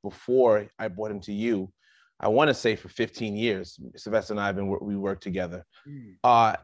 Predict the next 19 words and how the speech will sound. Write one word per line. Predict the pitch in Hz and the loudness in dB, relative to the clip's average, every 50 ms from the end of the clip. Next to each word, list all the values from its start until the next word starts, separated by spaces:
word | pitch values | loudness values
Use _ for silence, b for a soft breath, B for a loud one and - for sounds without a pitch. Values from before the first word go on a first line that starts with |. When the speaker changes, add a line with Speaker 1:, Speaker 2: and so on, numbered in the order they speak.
| _ | _
Speaker 1:
and | 123 110 | -10 -8
he's | 110 110 104 98 | -8 -8 -6 -2
never | 113 120 120 113 117 | 0 2 2 2 4
let | 117 113 101 | 2 2 2
me | 113 113 | 0 -2
down. | 104 110 113 117 113 | 0 0 0 0 0
He's | 110 104 | 0 -2
always | 110 110 104 98 | -2 -2 -2 -4
been | 107 104 | -6 -8
a | 104 | -8
great | 95 87 87 104 107 110 107 87 - | -8 -8 -6 -4 -4 -4 -4 -6 -6
person | - 117 113 110 - - 117 117 117 - _ _ _ _ _ _ | -4 -2 -2 -2 -4 -4 -6 -6 -6 -10 _ _ _ _ _ _
outside | - 135 139 139 - 143 139 139 | 2 2 2 2 4 2 2 2
of | 131 | 2
work | 120 131 139 143 139 - - - | 2 2 2 2 2 -2 -8 -6
and | 127 123 117 117 | -6 -4 -4 -4
inside | - 110 107 - 110 101 101 | -6 -10 -8 -6 -6 -4 -4
of | 101 92 | -6 -8
work. | 90 98 98 87 - _ | -8 -8 -8 -8 -10 _